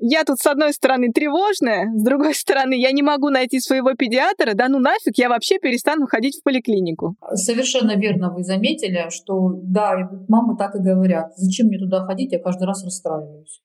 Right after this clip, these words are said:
Speaker 2: Потому что всё время какие-то замечания, всё время что-то не так с ребёнком. Но интуитивно маме кажется, что всё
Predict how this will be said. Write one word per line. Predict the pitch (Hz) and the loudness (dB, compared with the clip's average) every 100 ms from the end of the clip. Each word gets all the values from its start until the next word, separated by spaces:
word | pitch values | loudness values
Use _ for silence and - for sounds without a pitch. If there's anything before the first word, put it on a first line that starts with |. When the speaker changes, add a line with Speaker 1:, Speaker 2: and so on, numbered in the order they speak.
| _ _ _ | _ _ _
Speaker 2:
Потому | 185 202 220 | -4 2 2
что | - 185 | 2 -2
всё | 185 - | -4 -2
время | 190 247 202 | 2 2 0
какие-то | 175 208 190 | -2 -4 -4
замечания, | 185 180 180 - 196 190 185 | 0 0 0 -2 -2 2 4
всё | 185 185 | 2 0
время | 214 196 | 0 0
что-то | 185 185 185 | -4 -4 -4
не | 175 | -2
так | 180 170 | -4 -6
с | - | -6
ребёнком. | 175 165 202 190 180 - - _ 196 | -6 0 0 0 -4 -4 -12 _ 4
Но | 202 | 6
интуитивно | 196 226 - 339 277 196 | 6 2 0 -2 0 2
маме | 226 226 | 2 0
кажется, | 226 240 - 226 | -2 -4 -4 -14
что | - 190 | -10 -8
всё | - | -4